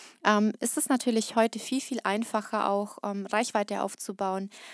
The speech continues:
ähm, mit den Menschen zu kommunizieren, äh, mit den unterschiedlichsten Menschen und Kulturen zu kommunizieren,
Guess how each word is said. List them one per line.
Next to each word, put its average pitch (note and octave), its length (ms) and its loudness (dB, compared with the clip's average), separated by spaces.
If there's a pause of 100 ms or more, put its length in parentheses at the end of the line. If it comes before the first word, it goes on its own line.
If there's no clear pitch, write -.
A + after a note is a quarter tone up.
(180)
ähm, F#3+ 380 0
mit G#3 100 -2
den G#3 100 0
Menschen A3 320 2
zu G#3+ 140 4
kommunizieren, G#3+ 920 -2
äh, G3 160 -6
mit G3+ 160 -10
den G3+ 100 -8
unterschiedlichsten A3 800 0
Menschen G#3 320 0
und G3+ 140 -4
Kulturen G3+ 400 -4
zu G3+ 160 -6
kommunizieren, G3+ 720 -4